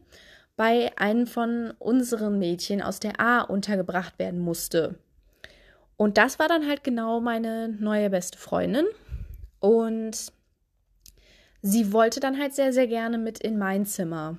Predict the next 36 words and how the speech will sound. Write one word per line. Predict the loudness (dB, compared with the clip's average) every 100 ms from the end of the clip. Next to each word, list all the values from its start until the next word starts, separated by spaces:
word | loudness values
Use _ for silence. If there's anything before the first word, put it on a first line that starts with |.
| _
Und | -8 -4
tatsächlich | -4 -2 -2 0 -2 -2
hatten | -2 0 -2
wir | 2 2 2 -2 _ _ _ _ _
so | -4 -2
Zimmer | -2 0 2 2
dort, | 2 2 2 -2 -6 _ _ _ -20 _
dass | -4 -4 -2
wir | -4
quasi, | -2 0 0 0 -2
also | -2 -2
unser | 0 0 0
Zimmer | -2 -2
speziell, | -4 -8 -4 0 0 0
es | -4 -2
gab | -4 -2
ein | -6 -6
Doppelbett, | -4 -4 0 0 2 -2 -2 -12 -16 -20 -20 _
wo | -4
dann | -2 -2 -4 -6
meine | -4 -2 -2 -4
zwei | -4 -2 -2
Freundinnen | -4 -2 0 0 -2 -4 -4 -8
drin | -4 -2
geschlafen | -2 -2 -4 -4 -4
haben | -4 -2
und | -2
noch | -2
ein | -2 -4
Einzelbett, | -2 -4 -2 0 0 -2 -6
da | -6
hab | -6 -8
ich | -6
dann | -4 -2
drin | -2
geschlafen. | -4 -4 -4 -4 -4 -6